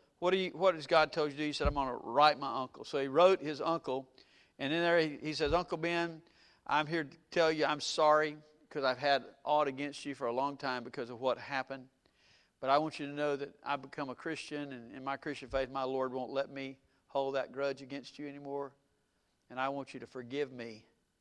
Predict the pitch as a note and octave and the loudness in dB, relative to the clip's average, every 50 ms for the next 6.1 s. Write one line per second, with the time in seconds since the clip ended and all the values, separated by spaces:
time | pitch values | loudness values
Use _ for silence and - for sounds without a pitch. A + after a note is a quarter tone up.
0 | _ _ _ - B2 A#2+ C3 C#3+ C#3+ C3+ C3 A#2+ A2+ A2+ - A#2+ A#2+ A#2 B2 B2+ | _ _ _ -14 -12 -8 -4 -4 -4 -4 -4 -8 -10 -10 -10 -10 -8 -4 -2 -2
1 | B2+ B2+ A#2+ A#2 A2+ B2 B2 A2+ A2 A2 G#2+ A2 - - - A2 A2 A#2 A#2 A2+ | -2 -2 -2 -4 -6 -8 -8 -8 -8 -12 -14 -18 -20 -20 -20 -16 -12 -10 -10 -10
2 | - - A#2+ A#2+ A#2+ A2+ A2 A2 - - G#2+ A2 A2 _ _ - - _ _ _ | -10 -10 -10 -8 -8 -8 -8 -10 -12 -14 -14 -14 -14 _ _ -20 -20 _ _ _
3 | _ _ _ _ _ _ _ _ _ _ _ _ _ _ _ _ _ - C3 E3 | _ _ _ _ _ _ _ _ _ _ _ _ _ _ _ _ _ -6 -2 -2
4 | F3 E3+ - D#3+ C#3+ D3 E3 E3+ E3 D#3 D3+ C#3 D#3+ D3 - - D#3 D3+ D#3+ D#3 | 0 0 -2 -4 -4 -2 0 0 0 -2 -2 -4 -6 -6 -2 0 2 2 2 2
5 | - C#3+ C3 - F3 E3+ E3 - - D#3+ C#3+ B2+ D#3+ D#3 D3+ D3+ D3+ D#3 D#3 D#3 | -2 -8 -4 -2 0 0 0 -2 -6 -12 -10 -8 -6 -4 -4 -4 -4 -4 -6 -10
6 | D#3+ | -18